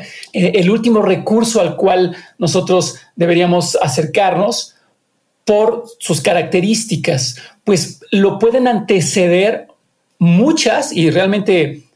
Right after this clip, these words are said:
no creo estar exagerando al decir muchas, muchas otras estrategias que s-, tienen un,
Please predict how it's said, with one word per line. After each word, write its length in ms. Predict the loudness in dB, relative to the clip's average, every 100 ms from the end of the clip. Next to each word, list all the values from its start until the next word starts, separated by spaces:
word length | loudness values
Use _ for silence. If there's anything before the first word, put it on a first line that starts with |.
| _
no 160 | -2 0
creo 100 | 0
estar 200 | 0 -2
exagerando 420 | -2 -2 0 0
al 80 | 0
decir 300 | -2 0 2
muchas, 560 | 2 2 0 -2 -4 -14 -20 -20 -2
muchas 500 | 0 2 0 -2 0
otras 360 | 0 0 0 -2
estrategias 1120 | -2 -2 -2 0 0 0 0 0 -2 -8 -16 _ -20 _ -2
que 80 |
s-, 200 | -2 -2
tienen 320 | -2 0 0 0
un, 920 | 0 0 0 0 2 2 0 -2